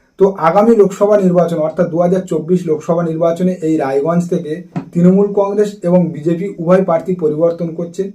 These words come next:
এই রায়গঞ্জ লোকসভা কেন্দ্রের ইসলামপুর, চাকুলিয়া, করণদিঘি, হেমদাবাদ, কালিয়াগঞ্জ এমন বিভিন্ন এলাকার প্রায় ন-, নশয় সাতচল্লিশ জন মানুষের সঙ্গে, বিভিন্ন ধর্ম, বর্ণ এবং পেশার মানুষের সঙ্গে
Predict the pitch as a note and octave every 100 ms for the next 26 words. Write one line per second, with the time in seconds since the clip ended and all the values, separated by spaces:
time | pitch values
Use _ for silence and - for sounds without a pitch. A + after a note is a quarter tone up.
0 | - F#3 F#3+ E3 E3+ G3+ G#3+ F3+ E3 -
1 | F#3+ G#3 G3+ F3+ C3+ B2+ - E3+ - F#3
2 | F#3+ G3 G3 F3 D3 F3 F3+ F#3+ F#3 E3
3 | C#3+ E3 F3 F3+ F3+ D3 C#3 C#3 E3 F3+
4 | F3 - C3+ C#3 E3+ D#3+ C#3 B2+ - -
5 | C3+ D3+ F3+ E3+ C3 D3 E3+ F3+ F#3 F3
6 | C#3 D3 D#3 D3+ B2 - _ _ _ _
7 | _ _ _ D#3+ F3 F#3+ G3 - _ _
8 | _ _ - D#3+ F3+ G3+ F#3+ F3 G3 A3
9 | A#3 A#3 A#3 - _ - - F3 E3+ A3+
10 | A#3 G#3+ F#3 C3+ B2 - _ _ _ _
11 | - D3 E3+ F3 G3 - E3 C3 A#2 B2
12 | D#3 F#3 F#3+ C#3+ C#3+ E3 F3+ D3 D3+ E3+
13 | F3+ D#3+ E3 - D#3+ D#3 F#3 E3 - D#3
14 | F3+ - E3 C#3+ B2